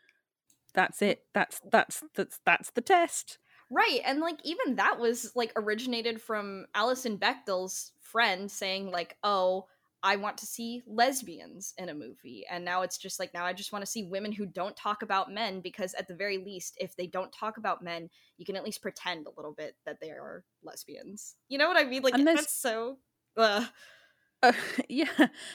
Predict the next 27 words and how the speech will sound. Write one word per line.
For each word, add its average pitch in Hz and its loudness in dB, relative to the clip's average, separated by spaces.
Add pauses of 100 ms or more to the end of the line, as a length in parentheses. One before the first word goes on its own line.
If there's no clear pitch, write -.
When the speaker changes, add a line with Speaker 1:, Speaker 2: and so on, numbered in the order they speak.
(140)
Speaker 1:
um, 233 4 (160)
and 262 8 (280)
that, 285 0
that 277 4
is 220 0
a 202 6
low 180 6
bar 170 4 (180)
in 180 -2
itself. 175 2
And 208 4
I 208 0
think 262 0
you're 233 2
right. 226 4
I - 2
think 202 0
the, 190 2 (340)
the 208 0
bar 196 4
of, 175 2 (120)
"I'd 190 4
like 190 2
to 180 -2 (160)
have 185 0
acknowledgement 180 0
that 175 -4